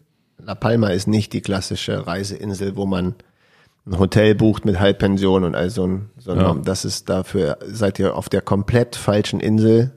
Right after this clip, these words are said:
Speaker 1: da müsst ihr die anderen Inseln ansteuern. La Palma ist definitiv, und das ist eine wichtige Information, das ist so eine richtige Adventure-Insel für Abenteurer, die, äh, wandern gehen wollen oder so ein bisschen Individualtourismus machen wollen. Also auf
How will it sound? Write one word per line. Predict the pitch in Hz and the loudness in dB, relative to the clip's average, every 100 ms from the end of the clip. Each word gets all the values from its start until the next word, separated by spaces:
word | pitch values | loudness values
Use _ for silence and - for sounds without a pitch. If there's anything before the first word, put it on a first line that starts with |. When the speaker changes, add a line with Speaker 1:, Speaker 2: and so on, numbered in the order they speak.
| - | -6
Speaker 1:
da | 95 | -2
müsst | 98 - | -2 -2
ihr | 90 92 | -2 0
die | 92 | 0
anderen | 95 95 | 0 2
Inseln | 73 95 92 50 | 2 0 -2 -2
ansteuern. | 87 - 80 85 90 | -4 -2 0 0 0
La | 82 | -2
Palma | 95 113 113 107 | 0 2 2 2
ist | 95 - | 0 -2
definitiv, | 113 113 117 | -4 -2 -4
und | 107 | -2
das | 104 | -2
ist | 101 | -2
eine | 107 107 | 0 0
wichtige | 120 107 - | 0 -4 -4
Information, | 87 95 95 87 - 101 104 120 - - - - - - - _ _ | -8 -6 -6 -6 -4 0 0 0 -8 -20 -20 -20 -20 -20 -20 _ _
das | 127 110 | -4 -4
ist | 104 | 0
so | 120 | 2
eine | 113 | 4
richtige | 120 117 117 104 - | 2 0 0 0 0
Adventure-Insel | 92 101 131 139 - 123 117 110 | 0 -2 0 -2 -2 -2 0 0
für | 104 101 - | 0 -2 0
Abenteurer, | 98 117 113 110 107 104 98 | 0 0 2 4 4 2 2
die, | 95 92 92 - - - - | 0 0 -2 -6 -16 -16 -10
äh, | 87 87 87 | -6 -4 -2
wandern | 98 120 113 110 | 0 2 2 2
gehen | 104 107 98 | 2 2 2
wollen | 104 104 104 92 | 4 4 2 0
oder | 92 92 | 0 -2
so | 95 | -2
ein | |
bisschen | 95 95 | -4 -2
Individualtourismus | 73 87 87 69 60 90 87 76 110 123 110 104 107 - | -2 0 0 -2 -8 -4 0 2 2 2 0 0 -2 0
machen | 92 95 | 0 0
wollen. | 95 92 90 | 0 0 0
Also | - 87 | -4 -4
auf | 71 92 | -4 -6